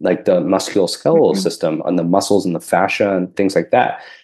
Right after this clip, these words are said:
Speaker 1: When people are, like, really tight, when they have pain all over,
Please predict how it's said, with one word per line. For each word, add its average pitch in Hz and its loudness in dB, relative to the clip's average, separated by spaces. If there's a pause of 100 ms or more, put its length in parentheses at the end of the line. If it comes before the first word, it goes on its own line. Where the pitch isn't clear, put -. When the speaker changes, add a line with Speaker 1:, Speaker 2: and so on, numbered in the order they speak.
(160)
Speaker 1:
When 139 2
people 175 0
are, 69 4
like, 98 4
really 110 2
tight, 110 0
when 95 -4
they 95 -6
have 92 -8
pain 135 -2
all 104 0
over, 113 -2